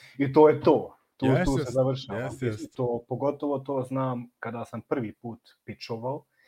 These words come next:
Speaker 2: Hmm.
Speaker 1: To je, u Networksu je to bilo, mislim, tačno dvije hiljade sedamnaeste, prije nego što, što ćemo otići na Web Summit.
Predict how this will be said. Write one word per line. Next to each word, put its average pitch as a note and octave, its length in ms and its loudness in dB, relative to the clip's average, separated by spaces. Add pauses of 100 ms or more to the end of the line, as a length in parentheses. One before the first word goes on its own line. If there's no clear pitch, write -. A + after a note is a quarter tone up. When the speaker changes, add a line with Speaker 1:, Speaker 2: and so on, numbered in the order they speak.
(360)
Speaker 2:
Hmm. F3 280 0
Speaker 1:
To A#2+ 120 -2
je, A2+ 100 -4 (360)
u B2+ 120 0
Networksu B2 640 -4
je G2 100 -12
to G2+ 240 -12
bilo, G2+ 280 -12
mislim, G2 340 -14
tačno - 300 -12
dvije G2 160 -12
hiljade G2 200 -10
sedamnaeste, G2+ 560 -8
prije A#2+ 160 -8
nego G2+ 80 -10
što, G#2 160 -12
što - 220 -12
ćemo A2+ 200 -6
otići G#2+ 340 -12
na G#2+ 100 -10
Web G#2+ 180 -8
Summit. - 540 -8